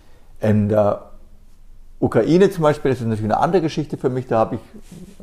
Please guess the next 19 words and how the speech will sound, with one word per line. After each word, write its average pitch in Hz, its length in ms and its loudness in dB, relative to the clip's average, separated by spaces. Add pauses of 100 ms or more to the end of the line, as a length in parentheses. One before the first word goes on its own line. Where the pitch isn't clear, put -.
(140)
einen 135 160 -10
Haufen 127 280 2
Instruktu-, 131 460 -6 (100)
Infrastrukturen, 117 1000 -6 (220)
viele 123 220 -4
gute 120 240 -6
Freunde, 151 460 -2 (460)
viele 156 220 -2
meiner 139 220 6
Protagonisten 147 1040 -4
von 123 140 -8
den 120 120 -6
Reportagen 117 680 -4
jetzt - 340 -8 (340)
sind 127 160 -4
gute 123 220 0
Freunde 175 400 -2
von 92 220 -8
mir, 90 220 -8